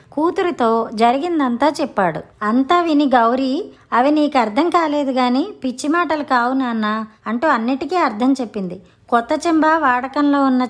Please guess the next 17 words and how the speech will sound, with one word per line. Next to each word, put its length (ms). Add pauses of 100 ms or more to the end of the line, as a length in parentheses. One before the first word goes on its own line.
చెంబా 240
అనటంలో 920 (220)
అతని 360
ఉద్దేశం 720
గౌరీకి 460
పెళ్ళయిందా 760
కాలేదా 600
అని. 280 (280)
దారికి 460
నిచ్చెన 400
ఉంటే 280
బాగుంటుందంటే 1120 (200)
ఏమన్నా 440
కథలు 360
చెప్పుకుంటూ 580
నడిస్తే 440
బాగుంటుందని. 840